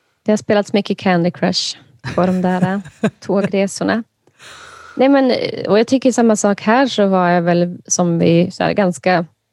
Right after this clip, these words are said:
Speaker 1: neutralt mode. Det såg ju liksom varken jättebra ut eller dåligt ut på ultraljudet. Så det var ju som så här, ja, vi får se.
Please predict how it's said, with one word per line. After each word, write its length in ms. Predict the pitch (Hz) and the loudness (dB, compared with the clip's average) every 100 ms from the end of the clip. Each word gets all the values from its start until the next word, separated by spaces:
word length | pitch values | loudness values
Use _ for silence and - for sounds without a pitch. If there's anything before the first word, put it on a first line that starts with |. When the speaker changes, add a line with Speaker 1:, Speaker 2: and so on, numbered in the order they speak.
| - | -4
Speaker 1:
neutralt 760 | 196 185 - - 226 175 - | 2 2 0 0 0 0 -2
mode. 460 | 202 170 175 196 190 | 0 2 2 2 -2
Det 200 | 190 196 | 0 0
såg 380 | - 196 190 175 | 2 2 0 2
ju 360 | 196 185 180 180 _ _ _ - | 4 6 4 0 _ _ _ -8
liksom 460 | 185 190 170 180 - _ | -4 -2 -2 -4 -8 _
varken 580 | 202 185 170 - 190 180 | -2 -2 -2 -2 0 0
jättebra 640 | 175 - 165 196 311 311 | -2 -2 -2 2 4 4
ut 120 | 269 - | 2 0
eller 180 | 226 | -2
dåligt 420 | 196 180 165 170 - | 2 2 2 0 -4
ut 140 | 170 | -2
på 100 | 170 | 0
ultraljudet. 680 | 160 - 151 202 220 185 180 _ | 0 -2 -2 2 2 0 -4 _
Så 400 | - - - 196 | -12 -12 -10 -6
det 140 | 190 | -4
var 140 | 196 202 | -2 -2
ju 120 | 196 | -4
som 180 | 196 190 | -6 -6
så 80 | 180 | -4
här, 260 | - 196 - _ _ _ _ _ _ _ | -2 -4 -8 _ _ _ _ _ _ _
ja, 220 | 330 - 269 - _ _ _ | -2 -2 -4 -12 _ _ _
vi 120 | - 285 | -2 0
får 120 | 311 | 0
se. 300 | - 208 | 2 0